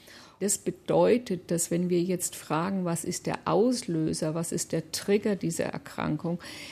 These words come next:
dann müssen wir eigentlich nach Auslösern suchen im ersten Lebensjahr oder vielleicht sogar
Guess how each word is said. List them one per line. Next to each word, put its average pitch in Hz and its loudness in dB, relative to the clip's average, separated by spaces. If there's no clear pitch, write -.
dann 180 2
müssen 226 4
wir 214 4
eigentlich 185 0
nach 180 -2
Auslösern 185 2
suchen 208 0
im 175 2
ersten 170 2
Lebensjahr 170 2
oder 180 4
vielleicht 180 2
sogar 170 0